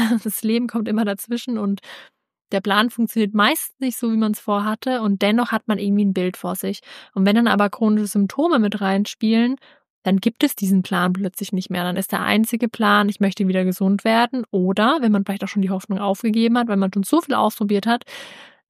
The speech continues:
akzeptiert man irgendwann diesen Zustand, wo es auch wieder Vor- und Nachteile gibt, weil natürlich ein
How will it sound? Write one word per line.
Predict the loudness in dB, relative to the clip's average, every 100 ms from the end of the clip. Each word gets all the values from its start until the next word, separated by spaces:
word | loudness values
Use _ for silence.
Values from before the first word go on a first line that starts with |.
| _ _ -4
akzeptiert | -4 -4 -8 0 0 2
man | 0 2
irgendwann | 0 2 2
diesen | 0 0
Zustand, | 0 -2 0 0 2 0 -4 _ _ _ _ _ _ _ _ _ _ _ _ -4
wo | 0
es | 2
auch | 2 2
wieder | 2
Vor- | 2 2
und | 4
Nachteile | 2 0 -2 -2 0
gibt, | 0 0
weil | 0
natürlich | 0 0 0
ein | 0 -2